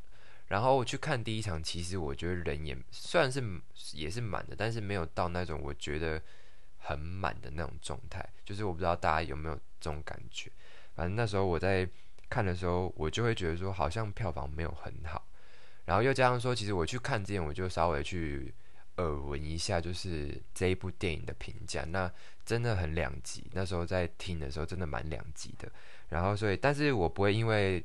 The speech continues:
评价两极就不去看电影，所以我还是，我觉得我，因为我觉得这种事情还是要自己踩一下才会知道雷不雷。好，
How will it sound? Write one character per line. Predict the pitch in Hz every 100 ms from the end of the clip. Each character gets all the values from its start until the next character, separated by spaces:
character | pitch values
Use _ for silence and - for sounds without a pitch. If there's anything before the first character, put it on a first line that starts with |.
| -
评 | -
价 | 82 98
两 | 76 67
极 | 73
就 | 73 87
不 | 71
去 | -
看 | - 92 67
电 | - 71
影， | - - - - - - - -
所 | 98
以 |
我 | 98 78
还 | 76 78
是， | 98 -
我 | 87
觉 | 98 101
得 | -
我， | 95 -
因 | 139
为 | 143
我 |
觉 | 90
得 | 87
这 | 107
种 | 90
事 | 98
情 | 80
还 | 76
是 | 87
要 | 85
自 | -
己 | 78
踩 | 76 - -
一 | 78
下 | 82
才 | 76 67
会 | 76
知 |
道 | 73 73
雷 | 50 -
不 | 98
雷。 | 78 - - - - - -
好， | - 73